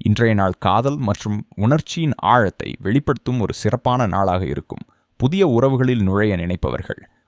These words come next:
உண்மையில் என்ன தேடுகிறீர்கள் என்பதையும் உங்கள் முன்னுரிமைகள் எவை என்பதையும் தெளிவாக புரிந்து கொள்வது மிக முக்கியம்.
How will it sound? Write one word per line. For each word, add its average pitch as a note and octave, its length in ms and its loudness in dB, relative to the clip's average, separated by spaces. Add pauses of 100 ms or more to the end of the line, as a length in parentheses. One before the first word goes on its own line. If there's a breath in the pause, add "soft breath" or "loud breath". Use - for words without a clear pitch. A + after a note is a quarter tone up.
(100)
உண்மையில் C3+ 460 2
என்ன B2+ 200 2
தேடுகிறீர்கள் G#2 680 2
என்பதையும் F2+ 460 -2
உங்கள் D2 260 -4
முன்னுரிமைகள் A#2+ 720 2 (100)
எவை B2+ 240 4 (240)
என்பதையும் G2+ 580 2
தெளிவாக C#3+ 480 2
புரிந்து C#3 320 0
கொள்வது F2+ 380 -2
மிக F2+ 240 2
முக்கியம். F#2 460 -2